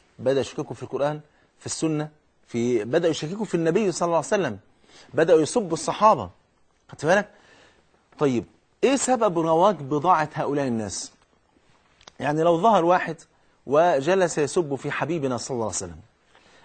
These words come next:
أو أنه بدأ يتكلم عن الصحابة، أو بدأ يتكلم عن بعض الأحاديث أو عن السنة أو عن القرآن وغير ذلك،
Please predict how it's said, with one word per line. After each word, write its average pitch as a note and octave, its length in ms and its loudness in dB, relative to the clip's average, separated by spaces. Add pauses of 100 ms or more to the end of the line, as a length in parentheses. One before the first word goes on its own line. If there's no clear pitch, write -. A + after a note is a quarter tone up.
أو F#3+ 200 8
أنه F#3 340 0
بدأ E3+ 280 0
يتكلم D3+ 580 -2
عن D3 120 0
الصحابة، G2+ 520 -4 (480)
أو G#3+ 80 4
بدأ B3 220 4
يتكلم G3 440 0
عن D3+ 160 0
بعض D#3 240 6
الأحاديث C3+ 440 -4
أو D3+ 120 -4
عن C#3 140 0
السنة D#3+ 380 -2
أو C#3+ 120 -2
عن C3+ 120 0
القرآن C3 320 -4
وغير C#3+ 240 0
ذلك، F2+ 280 -8